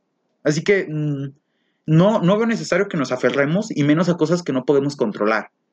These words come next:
porque realmente cuando vas cambiando constantemente, eh, te vas, eh,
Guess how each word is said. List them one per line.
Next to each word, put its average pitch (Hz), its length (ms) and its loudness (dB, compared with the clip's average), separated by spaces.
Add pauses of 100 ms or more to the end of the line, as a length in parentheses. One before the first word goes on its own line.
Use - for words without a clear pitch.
(540)
porque 131 520 2
realmente 156 840 0 (300)
cuando 147 260 2
vas 143 340 0
cambiando 160 540 0
constantemente, 143 1000 -2 (180)
eh, 113 360 4
te 131 100 2
vas, 123 320 -2
eh, 117 380 -2